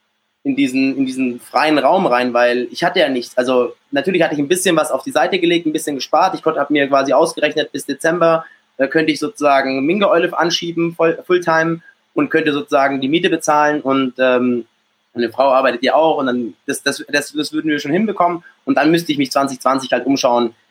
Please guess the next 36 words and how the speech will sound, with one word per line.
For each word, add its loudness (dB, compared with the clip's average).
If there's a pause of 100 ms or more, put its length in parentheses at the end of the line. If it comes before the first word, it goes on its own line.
(140)
wie 2
ich 0
halt 4
auch 0
wirklich -6
wieder 0
Geld -2
verdiene. -10 (420)
Und 2
dann 2
hat 0
sich, -6
wie 2
gesagt, 0
eben 0
das, -4
diese -4
Selbstständigkeit 0
ergeben. 2
Da 0
kann -2
ich -10
gerne 0
gleich 0
nochmal 2
ein, -2
zwei 0
Sätze -4
dazu -2
sagen, 0
was 0
ich -14
da 2
eigentlich -2
genau 0
mache. 0